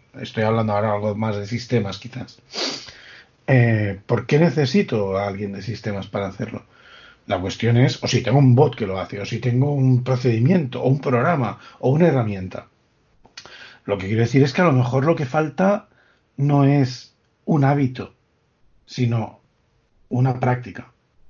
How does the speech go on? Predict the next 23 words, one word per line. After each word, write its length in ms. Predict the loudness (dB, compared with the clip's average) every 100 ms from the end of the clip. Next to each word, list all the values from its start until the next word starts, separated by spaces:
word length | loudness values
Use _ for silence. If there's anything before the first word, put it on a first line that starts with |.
| _ -6
distinta. 640 | -6 -4 -4 -4 -8 -16 _
O 20 |
sea, 140 | -6 0
no 120 | 2
cambiar 300 | 4 4 2
el 120 | 2
hábito 320 | 2 0 0 -4
de 160 | -6
trabajo, 400 | -6 -6 -6 -8
sino 240 | -12 -10 -8
el 100 | -8
de 120 | -4
la 140 | -4
práctica, 440 | -2 -2 -4 -12 -18 _ _ _ -20 -20 -10
de, 440 | -4 -2 -2 -4
de 640 | -4 -2 0 -2 -4 -8 -12 -6
la 120 | -2
metodología, 720 | -2 0 0 0 0 0 0
no, 280 | -2 -4 -6 -12 -20 -20 -6
no 340 | 2 6 8
el, 540 | 8 6 4 2 0 -6 0
el 160 | 4
horario 720 | 8 6 4 -2 -8 -10 -14